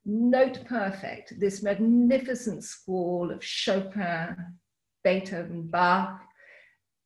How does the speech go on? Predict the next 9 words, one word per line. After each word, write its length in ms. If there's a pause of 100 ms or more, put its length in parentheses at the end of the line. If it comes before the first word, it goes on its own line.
(360)
that 220
had 160
all 260
been 240
in 140
her 240
head 480 (180)
through 340
her 720